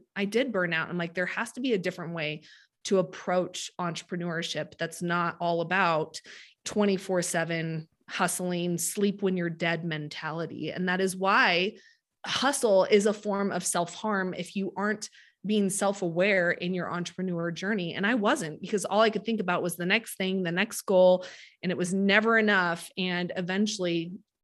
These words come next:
all of those decisions to, like, sacrifice sleep, work harder, work more, all of those things eventually compounded into burnout. And I realized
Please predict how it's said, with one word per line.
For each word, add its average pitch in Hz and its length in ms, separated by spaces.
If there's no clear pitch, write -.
all 208 280
of 180 160
those 185 520
decisions 180 640
to, 185 100
like, 175 320
sacrifice 202 840
sleep, 190 360
work 196 360
harder, 190 600
work 185 440
more, 190 680
all 208 200
of 214 120
those 185 220
things 185 260
eventually 180 420
compounded 175 720
into 160 280
burnout. 156 580
And 165 100
I 160 40
realized 147 440